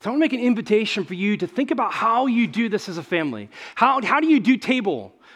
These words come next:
with your family? And I'm not just talking about eating food. I'm just talking about those moments and those environments where you gather together and you're doing life together. Because it starts with your family,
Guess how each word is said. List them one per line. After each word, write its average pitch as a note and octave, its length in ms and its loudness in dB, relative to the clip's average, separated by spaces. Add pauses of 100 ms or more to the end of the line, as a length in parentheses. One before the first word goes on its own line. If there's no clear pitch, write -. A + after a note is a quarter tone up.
(100)
with G3 220 0
your F#3+ 60 -4
family? C3+ 340 -2
And E3 60 -2
I'm B3 40 2
not D4 140 2
just E4 100 -4
talking D4 200 4
about B3 200 2
eating A#3+ 220 0
food. A3+ 360 0
I'm - 220 -14
just - 140 -6
talking D4 100 0
about A3+ 220 4
those G3 180 2
moments D4 520 4
and B3 80 4
those G#3+ 120 2
environments B3 560 2
where A3+ 100 -4
you A#3 200 4
gather C#4+ 480 0
together A#3 560 0 (180)
and G3 100 0
you're G#3+ 100 4
doing G#3 300 2
life F#3+ 240 -2
together. A2+ 440 -8 (1400)
Because - 160 -12
it - 60 -12
starts A3+ 260 -4
with G3 100 -6
your F#3+ 80 -6
family, B2+ 480 -4